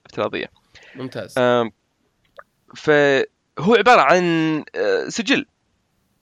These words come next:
Speaker 1: سجل، آه، زي مثلًا لو يكون عندك محل تموينات
Speaker 2: ممتاز.
Speaker 1: و-، وناس ياخذون ديون وكذا، وكل معاملة تسجلها، صح؟ كل
Speaker 2: صح.
Speaker 1: ترانزاكشن تسجله. آم. آه، فهو عبارة عن سجل، بس إنه سجل يكون عام،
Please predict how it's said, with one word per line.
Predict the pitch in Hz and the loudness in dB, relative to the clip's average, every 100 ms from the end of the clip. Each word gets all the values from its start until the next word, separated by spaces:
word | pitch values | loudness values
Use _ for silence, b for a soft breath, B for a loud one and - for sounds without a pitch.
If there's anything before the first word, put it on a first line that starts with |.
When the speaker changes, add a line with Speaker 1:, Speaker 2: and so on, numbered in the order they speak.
| _ | _
Speaker 1:
سجل، | 160 156 180 208 226 _ - | -4 2 0 0 -6 _ -6
آه، | 127 123 120 117 117 | -2 0 0 -2 -4
زي | 131 190 | -2 0
مثلًا | 185 175 151 | 2 0 2
لو | 147 | 0
يكون | 143 151 | 0 -2
عندك | 147 139 - | -2 -6 -4
محل | 135 127 143 127 | -4 -2 -4 -6
تموينات | 113 127 127 117 117 - _ _ _ _ _ | -6 -6 -4 -2 -4 -6 _ _ _ _ _
Speaker 2:
ممتاز. | 120 117 120 117 | -20 -10 -6 -4
Speaker 1:
و-، | 117 113 | -4 -4
وناس | 135 123 | -2 -2
ياخذون | 120 127 123 | -4 -6 -8
ديون | 117 120 110 | -8 -10 -10
وكذا، | - 123 | -8 -6
وكل | 98 - - 220 180 147 - b b 131 | -6 -8 -6 -6 -4 -4 -6 b b -4
معاملة | 139 156 160 147 | 2 4 4 4
تسجلها، | 156 147 135 135 107 | 0 -2 -2 0 2
صح؟ | 127 - - - | 0 -2 -8 -6
كل | |
Speaker 2:
صح. | 160 | -6
Speaker 1:
ترانزاكشن | 151 135 127 123 135 | -2 -2 0 -2 -6
تسجله. | 123 117 113 82 - _ _ _ _ _ _ - | -6 -8 -8 -12 -14 _ _ _ _ _ _ -12
آم. | 107 104 - B B B B - | -10 -10 -16 B B B B -2
آه، | 139 143 123 | 2 2 2
فهو | - 160 151 190 | 2 2 2 2
عبارة | 170 180 156 | 0 2 2
عن | 139 | 2
سجل، | 143 123 123 - _ | -2 -4 -4 -4 _
بس | - 180 | -10 -4
إنه | 170 | -4
سجل | 175 151 180 240 254 | -4 0 0 0 -6
يكون | - 160 | -4 -2
عام، | 135 131 131 190 | 2 2 2 -2